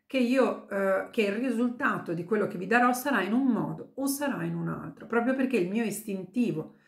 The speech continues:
questa sera sarebbe, vorrebbe, mi vorrebbe nel divano,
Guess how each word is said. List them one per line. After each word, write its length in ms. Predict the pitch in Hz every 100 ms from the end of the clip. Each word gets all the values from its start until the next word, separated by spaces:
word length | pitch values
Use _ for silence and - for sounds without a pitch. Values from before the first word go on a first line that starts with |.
| _ _
questa 320 | - 208 240
sera 360 | 233 269 226 262
sarebbe, 1120 | - 294 254 190 170 165 196 269 277 - - -
vorrebbe, 720 | 226 247 220 175 170 185 -
mi 120 | 196
vorrebbe 580 | 233 233 202 214 214 -
nel 200 | 202 185
divano, 720 | 190 185 139 160 165 180 -